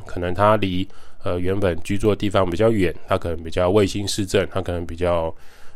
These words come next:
呃，远一点。比如说我可能原本在台-，住在台中，那我可能改住在苗栗或是彰化，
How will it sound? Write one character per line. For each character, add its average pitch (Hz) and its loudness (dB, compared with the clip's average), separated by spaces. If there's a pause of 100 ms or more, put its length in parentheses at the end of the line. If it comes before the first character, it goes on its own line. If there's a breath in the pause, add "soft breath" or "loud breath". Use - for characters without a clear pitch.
(120)
呃， 85 -6
远 85 -2
一 85 -2
点。 82 -2
比 85 -10
如 82 -8
说 95 0
我 92 0
可 85 -12
能 82 -8
原 92 0
本 92 -4
在 90 2
台-， 87 -4
住 104 -6
在 101 0
台 82 -6
中， 113 0 (180)
那 98 -2
我 90 0
可 85 -6
能 85 -8
改 82 -6
住 92 -8
在 90 -2
苗 87 -4
栗 110 -2
或 101 -2
是 101 -4
彰 104 0
化， 107 2